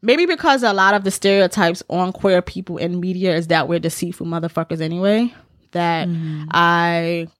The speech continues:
Speaker 1: felt some of that, and it was like, I don't, I still don't see that as this deceit. And I also think
Speaker 2: Mm-hmm.
Speaker 1: that a lot of times queer people don't disclose all the things because you have to, you're,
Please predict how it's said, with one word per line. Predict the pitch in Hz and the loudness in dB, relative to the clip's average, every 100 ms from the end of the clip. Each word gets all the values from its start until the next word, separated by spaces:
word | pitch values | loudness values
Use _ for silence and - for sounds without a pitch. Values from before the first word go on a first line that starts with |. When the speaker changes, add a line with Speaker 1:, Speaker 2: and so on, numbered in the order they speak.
| _ | _
Speaker 1:
felt | - - 196 - | -20 0 0 0
some | - 185 | -4 -2
of | 170 | -2
that, | 160 170 202 - | 0 2 0 -4
and | |
it | 170 | -8
was | 170 175 | -8 -4
like, | 160 156 | -4 -2
I | 156 165 | 0 0
don't, | 165 160 - | -2 -4 -4
I | - | -4
still | 170 226 | 0 2
don't | 208 196 | 2 0
see | 208 | -2
that | 185 151 | 0 0
as | 165 | -2
this | 160 156 - - | -6 -10 -10 -10
deceit. | 170 165 226 277 320 _ _ - _ | -8 -8 -6 -6 -8 _ _ -20 _
And | - 180 | -4 -2
I | |
also | - 196 214 185 | 0 0 0 -2
think | 180 175 | -2 0
Speaker 2:
Mm-hmm. | 175 | 0
Speaker 1:
that | |
a | 170 | 2
lot | 170 170 | 2 2
of | 175 | -2
times | - 170 170 170 165 165 - _ _ _ _ _ _ _ _ _ _ _ - | -4 -4 -4 -6 -8 -12 -16 _ _ _ _ _ _ _ _ _ _ _ -6
queer | - 226 | 2 2
people | 233 226 214 | 2 -2 0
don't | 202 220 | 0 0
disclose | 208 - 208 190 190 | -4 0 2 4 2
all | - 185 185 | 2 2 4
the | 180 | 0
things | - 262 247 196 | 0 0 0 -2
because | 185 175 180 175 170 170 - | -6 -4 -2 -2 -4 -12 -16
you | 175 190 | -8 -4
have | 202 175 - | -4 -6 -4
to, | |
you're, | 190 | -6